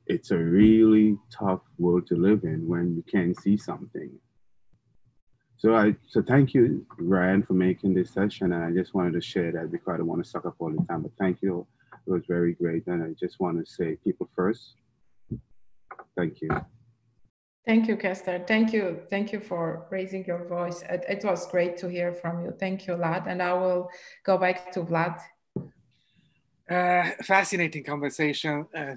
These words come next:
Speaker 3: thanks a lot. Uh, there are plenty of questions in the chat.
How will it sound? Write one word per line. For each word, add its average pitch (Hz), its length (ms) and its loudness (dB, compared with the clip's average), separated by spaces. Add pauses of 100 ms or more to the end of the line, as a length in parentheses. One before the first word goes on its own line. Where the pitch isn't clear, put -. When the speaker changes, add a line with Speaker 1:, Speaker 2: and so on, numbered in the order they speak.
Speaker 3:
thanks 185 300 0
a 165 60 2
lot. 151 420 4 (100)
Uh, 147 140 -4
there 143 140 0
are 139 160 -8
plenty 190 320 2
of 160 120 -2
questions 147 500 -2
in 131 100 -8
the 123 100 -6
chat. 165 400 4